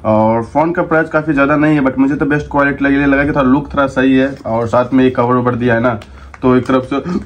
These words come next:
बोले तो जैसे कि इस तरह का product लोगे ना फ़ोन, तो आपका थोड़ा सा देखो designing देखो भाई, सब तो same to same iPhone तरह लग रहा है मुझे।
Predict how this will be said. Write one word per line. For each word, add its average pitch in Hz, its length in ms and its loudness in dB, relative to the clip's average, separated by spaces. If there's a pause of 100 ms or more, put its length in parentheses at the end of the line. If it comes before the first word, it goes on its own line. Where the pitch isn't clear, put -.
(840)
बोले 135 220 4
तो 139 100 2
जैसे 135 180 2
कि 135 80 6
इस 131 120 0
तरह 135 200 2
का 135 60 2
product 131 240 0
लोगे 135 140 4
ना 156 80 2
फ़ोन, 113 360 -2 (340)
तो 123 160 2
आपका 120 320 0 (920)
थोड़ा 123 140 0
सा 139 360 -2 (720)
देखो 104 300 -2 (1700)
designing 131 440 4
देखो 117 140 0
भाई, 107 220 2
सब 127 260 -4
तो 131 100 -2
same 127 320 -2
to 123 120 -6
same 120 220 -2
iPhone 107 340 -2
तरह 98 160 -2
लग 92 120 -6
रहा 92 100 -8
है 87 60 -8
मुझे। 85 220 -10